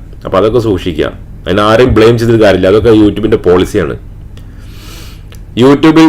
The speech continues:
സംഘികൾക്ക് സ്വാധീനമുണ്ടോ? ഒരു സ-, ഒരു രക്ഷയില്ല, അങ്ങനെ ഒരു സ്വാധീനവും ഇല്ല. സ്വാധീനം ഉണ്ടെങ്കിൽ അവരെല്ലാവരെയും ഈ പിന്നെ ചാനൽ പൂട്ടിക്കൂലേ, സംഘികൾക്കെതിരെ പറയുന്നത്? അത് നടക്കൂല. എത്ര ആൾക്കാരുണ്ട്, വിനീഷ്, അഭിനീഷ്, എന്താണ് വിനീഷ് കുമാറോ, അതുപോലെ രവീഷ് കുമാർ, രവീഷ് കുമാറൊക്കെ ഉണ്ടല്ലോ, അവരുടെ ചാനൽ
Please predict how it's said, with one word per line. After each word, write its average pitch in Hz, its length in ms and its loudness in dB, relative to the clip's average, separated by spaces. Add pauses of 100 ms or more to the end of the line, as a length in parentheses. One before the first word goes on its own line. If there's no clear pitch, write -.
(120)
സംഘികൾക്ക് 131 500 4
സ്വാധീനമുണ്ടോ? 113 600 4 (600)
ഒരു 107 200 4
സ-, 120 160 2
ഒരു 113 140 4
രക്ഷയില്ല, 107 280 0
അങ്ങനെ 104 220 0
ഒരു 120 140 4
സ്വാധീനവും 90 400 2
ഇല്ല. 78 160 0
സ്വാധീനം 101 300 4
ഉണ്ടെങ്കിൽ 117 280 2
അവരെല്ലാവരെയും 120 680 2 (520)
ഈ 117 40 4 (280)
പിന്നെ 117 240 2 (200)
ചാനൽ 117 300 2
പൂട്ടിക്കൂലേ, 92 460 2 (520)
സംഘികൾക്കെതിരെ 101 640 4
പറയുന്നത്? 82 320 -2
അത് 98 80 2 (100)
നടക്കൂല. 90 320 -2 (100)
എത്ര - 240 -2
ആൾക്കാരുണ്ട്, 104 420 2 (140)
വിനീഷ്, 95 320 -2
അഭിനീഷ്, 98 280 0
എന്താണ് 110 240 -2
വിനീഷ് 101 320 -2
കുമാറോ, 107 320 2 (600)
അതുപോലെ 98 280 2 (140)
രവീഷ് 131 300 4
കുമാർ, 104 240 2
രവീഷ് 107 240 2
കുമാറൊക്കെ 117 300 2
ഉണ്ടല്ലോ, 95 300 0
അവരുടെ 104 240 2
ചാനൽ 117 200 0